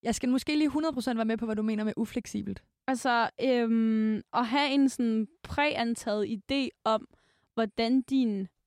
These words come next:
Speaker 2: næste kæreste skal være. F-, tror du, det forhindrer dig i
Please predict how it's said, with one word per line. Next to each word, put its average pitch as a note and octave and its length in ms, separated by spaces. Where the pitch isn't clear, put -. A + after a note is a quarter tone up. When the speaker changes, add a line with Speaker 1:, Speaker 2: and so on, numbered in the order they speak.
Speaker 2:
næste A#3 380
kæreste G#3+ 440
skal G3+ 260
være. G3+ 300
F-, - 300
tror - 160
du, B3 80
det G4+ 180
forhindrer D4+ 520
dig A3 360
i C4 160